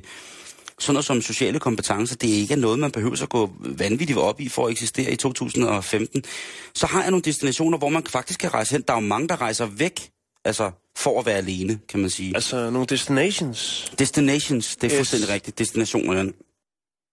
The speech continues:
Speaker 1: Der er jo nogle mennesker, som, som, når de har det allerbedst, så er de helt mutters alene.
Speaker 2: Ja,
Speaker 1: Der er
Speaker 2: det
Speaker 1: ingen,
Speaker 2: er
Speaker 1: der skal,
Speaker 2: rigtigt.
Speaker 1: der er ingen, ingen, der skal forstyrre dem. Der er ingen,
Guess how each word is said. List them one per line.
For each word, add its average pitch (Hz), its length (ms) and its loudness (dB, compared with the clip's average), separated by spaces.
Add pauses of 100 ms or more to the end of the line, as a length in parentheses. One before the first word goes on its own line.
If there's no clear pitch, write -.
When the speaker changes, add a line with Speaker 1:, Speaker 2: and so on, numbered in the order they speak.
(240)
Speaker 1:
Der 156 60 2
er 175 80 2
jo 175 60 4
nogle 165 180 4
mennesker, 160 280 0
som, 120 480 0 (360)
som, 117 400 0 (320)
når 127 180 2
de 143 100 0
har 165 140 2
det 160 120 0
allerbedst, - 600 -2 (340)
så - 140 4
er 147 80 4
de 143 60 -4
helt 139 200 2
mutters 127 260 2
alene. 107 320 0 (420)
Speaker 2:
Ja, 151 60 -6
Speaker 1:
Der 151 60 -6
er 160 40 -10
Speaker 2:
det - 80 2
Speaker 1:
ingen, 180 60 6
Speaker 2:
er 190 40 4
Speaker 1:
der 196 60 0
skal, 135 100 -2
Speaker 2:
rigtigt. - 160 -4
Speaker 1:
der 151 60 4
er 156 40 4
ingen, 165 160 0
ingen, 180 140 2
der 180 60 -2
skal - 140 -4
forstyrre 156 520 0
dem. 160 120 -4
Der 139 80 2
er 131 40 4
ingen, 156 220 2